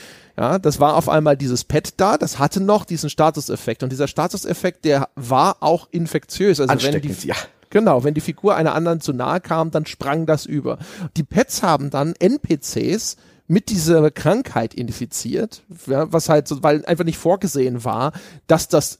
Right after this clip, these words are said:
Speaker 1: außerhalb dieser Boss-Raid-Zone existieren sollte. Dementsprechend gab es auch nichts, was jetzt irgendwo bei dem N-P-C-Charakter abgefangen hätte, dass dieser Statuseffekt auf ihn übergeht.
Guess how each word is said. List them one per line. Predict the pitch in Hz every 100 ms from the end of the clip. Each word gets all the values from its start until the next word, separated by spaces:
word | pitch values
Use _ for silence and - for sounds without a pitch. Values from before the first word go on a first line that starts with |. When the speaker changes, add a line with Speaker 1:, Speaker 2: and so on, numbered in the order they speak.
| _
Speaker 1:
außerhalb | 135 180 - 165 151 143
dieser | - - 123
Boss-Raid-Zone | 160 220 165 127 113 - 117 117
existieren | 113 - 120 - 135 131 117
sollte. | 104 113 127 190
Dementsprechend | 165 135 131 - 139 135 151
gab | 131 131
es | 147 -
auch | 131 -
nichts, | 151 190 - -
was | 151
jetzt | 143 131 -
irgendwo | 135 151 170 151 147
bei | - 123
dem | 135
N-P-C-Charakter | 131 143 143 127 - 202 175 120 120 - -
abgefangen | - - 196 - 113 123
hätte, | 117 - 170
dass | 151
dieser | - 127
Statuseffekt | 120 - 196 170 160 120 -
auf | -
ihn | 120
übergeht. | - 131 113 - 190